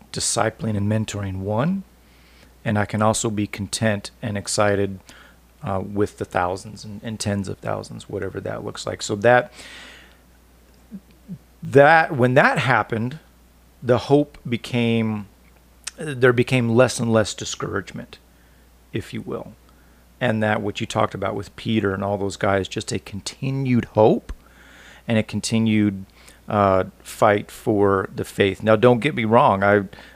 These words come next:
I've been here at LifePoint for, for seven years, and, you know, God is good when he talks about rest, and every seven years you should take a break in that sabbatical.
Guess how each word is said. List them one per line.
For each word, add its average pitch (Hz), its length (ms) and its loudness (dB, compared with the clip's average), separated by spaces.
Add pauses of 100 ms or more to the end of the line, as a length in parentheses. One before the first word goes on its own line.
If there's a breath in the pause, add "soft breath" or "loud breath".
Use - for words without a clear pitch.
I've 95 160 -4
been 107 160 4
here 104 160 4
at 101 80 4
LifePoint 104 520 0
for, 104 200 -4
for - 180 -8
seven 98 380 -4
years, 101 520 -2
and, 98 500 -4 (580 soft breath)
you 110 120 0
know, 107 100 4
God 120 320 4
is 107 120 2
good 117 260 4
when 104 120 0
he 101 60 -4
talks 110 320 2
about 104 320 2
rest, 104 360 2
and 101 140 -2
every 104 180 0
seven 101 320 -2
years 101 360 -4
you 98 80 -10
should 98 260 -12 (120)
take 107 200 -4
a 107 60 -6
break 104 340 0
in 107 80 -6
that 98 160 -6
sabbatical. 101 580 -2